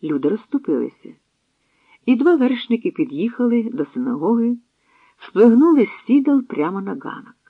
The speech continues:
Промовець замовк, повернувся до незнайомців. «Рабин Ісаак Зайденберг?» — спитав Добриня. «Доброго вам здоров'я!» «Будьте і ви здорові.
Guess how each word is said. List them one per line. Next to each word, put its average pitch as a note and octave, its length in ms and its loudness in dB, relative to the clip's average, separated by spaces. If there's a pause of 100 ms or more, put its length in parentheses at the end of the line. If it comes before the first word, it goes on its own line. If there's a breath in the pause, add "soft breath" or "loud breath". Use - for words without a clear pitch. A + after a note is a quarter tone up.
(840)
Промовець B3+ 420 6
замовк, F3+ 460 0
повернувся E3 760 -2
до D#3 120 -6
незнайомців. C3 960 -4 (840 soft breath)
«Рабин B3 600 4
Ісаак A#3 520 0 (200)
Зайденберг?» — E3 960 0
спитав C3 360 -4
Добриня. C3 560 -6 (140)
«Доброго C4 460 2
вам A#3+ 160 2
здоров'я!» C3+ 560 -4 (760 soft breath)
«Будьте C#4 440 2
і C#4 200 4
ви F3 260 2
здорові. D3 580 2